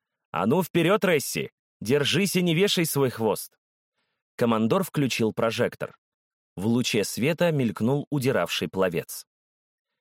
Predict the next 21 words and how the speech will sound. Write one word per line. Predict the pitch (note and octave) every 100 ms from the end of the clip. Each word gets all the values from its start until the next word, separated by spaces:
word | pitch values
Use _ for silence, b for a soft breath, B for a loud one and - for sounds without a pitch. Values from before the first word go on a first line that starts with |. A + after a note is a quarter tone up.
| _ _ -
Катер | G3 - F#3
постепенно | - D3 B2+ A#2 D#3 D3+
настигал | C#3+ C3+ - C3+ A#2 A2+ E2
Ресси, | F2+ D3+ - D3+ D3+
отчаянно | A#2+ - - A#2+ C3 C3+
работавшего | A#2+ F#2 F#2 F2 - F2+
хвостом. | F2 F#2+ F#2+ - E2 B1+ - _ _ _ _ _ _
"Верно", — | A#2+ F#3 A3+ G3+
говорил | C#3+ B2+ A#2 F#2+
астронавт. | F#2 - F#2 E2+ C#2 - _ _ _ _
"Скорость | - - F3 D#3+ - -
такая, | B2 A2 F3+ F#3+
что | F3+ - B2+
попадись | A#2 B2+ A#2+ D#3+ -
на | G#2+
пути | - A#2 C#3
неосторожная | A#2+ F#2+ - G#2+ A2 F#2+ F2 E2
рыба, | A2 E3 E3+ D#3+ b b _
взорвётся, | G#2 E3+ D3 A2+ B2 - B2+
как | G2 F#2
граната", | F2 F#2 F2 D#2 D2 C#2